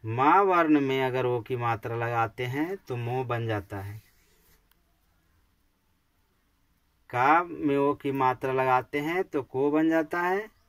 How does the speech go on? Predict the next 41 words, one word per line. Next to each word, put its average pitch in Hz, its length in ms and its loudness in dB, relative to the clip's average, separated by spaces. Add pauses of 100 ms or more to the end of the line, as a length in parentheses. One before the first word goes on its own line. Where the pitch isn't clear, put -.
और 123 200 -4
उसमें 135 300 -4
या 156 520 0 (640)
और 123 320 2
ला 131 340 4
वर्ण 170 280 2
अगर 139 260 0
जोड़ते 120 420 -4
हैं 156 380 -4 (280)
तो 117 120 -8
कोयल 123 440 -2
शब्द 117 360 -8
बन 107 220 -4
जाता 95 340 -8
है, 107 220 -14 (580)
और 113 180 -2
मो 135 380 0
में 170 400 2
अगर 135 340 -2
रा 135 280 2
जोड़ते 143 420 -2
हैं 180 320 -2 (260)
तो 123 100 -12
मोर 120 300 -6
शब्द 156 300 -4
बन 151 200 2
जाता 139 320 -4
है। 127 280 -8 (840)
इसी 165 260 2
तरह 180 280 2
से 185 360 2
और 143 300 2
भी 143 200 -2
शब्द 160 320 -2
आप 156 240 2
लोग 160 200 2
नए 139 220 2
नए 131 160 -2
बना 127 280 -2
सकते 175 400 -6
हैं 190 240 -2